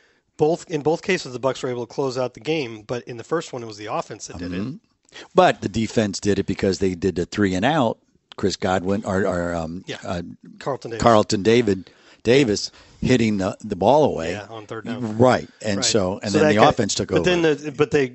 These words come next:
Speaker 1: literally
Speaker 2: That
Speaker 1: closed it
Speaker 2: four-minute
Speaker 1: out with
Speaker 2: dr-, right.
Speaker 1: a four-minute drill.
Speaker 2: Right.
Speaker 1: This time it was the defense that closed
Speaker 2: Yeah.
Speaker 1: it out. Offense got 'em up, and then defense closed it out and even scored to make it look even better. Otherwise,
Speaker 2: Yeah.
Speaker 1: it would have been another three-point game.
Speaker 2: But,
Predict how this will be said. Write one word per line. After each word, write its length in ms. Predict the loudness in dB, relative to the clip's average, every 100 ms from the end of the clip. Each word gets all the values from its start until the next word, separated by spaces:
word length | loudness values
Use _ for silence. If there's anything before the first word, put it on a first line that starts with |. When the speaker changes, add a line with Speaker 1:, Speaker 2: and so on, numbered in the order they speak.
| -6
Speaker 1:
literally 360 | 0 2 4 4
Speaker 2:
That 140 | 6
Speaker 1:
closed 160 | 6 6
it 100 | 6
Speaker 2:
four-minute 240 | 6 6
Speaker 1:
out 80 | 4 0
with 80 |
Speaker 2:
dr-, 80 | 4
right. 140 | 4 4
Speaker 1:
a 40 |
four-minute 340 | -2 -8 -10
drill. 200 | -4 2
Speaker 2:
Right. 320 | 6 6 4 0
Speaker 1:
This 200 | -2 0
time 200 | 0 0
it 60 |
was 100 | -4
the 60 | -6
defense 360 | -10 -10 -16
that 100 | -14
closed 100 | -6
Speaker 2:
Yeah. 240 | -4 -4 -6
Speaker 1:
it 60 | -14
out. 100 | -20 _ _ _ -20 -6
Offense 360 | 0 0 -2 -4
got 220 | 2 2
'em 100 | 4
up, 280 | 2 0 -8 _ _ _ _ _ _ _ -12
and 100 | -10
then 140 | -8
defense 380 | -8 -8 -10 -10
closed 260 | -10 -10 -6
it 60 |
out 80 | -6
and 80 | -8
even 160 | -14
scored 320 | -16 -14 -16 -18 _
to 80 | -18
make 180 | -16 -14
it 40 | -14
look 160 | -16 _ _
even 180 | -18 -12
better. 240 | -14 -12 -12
Otherwise, 340 | -8 -6 -6
Speaker 2:
Yeah. 20 | -10
Speaker 1:
it 0 |
would 60 |
have 60 | -12 -14
been 20 |
another 260 | -12 -12 -14
three-point 380 | -16 -16 -18
game. 160 | -18 -18 _ -20
Speaker 2:
But, 280 | -6 -4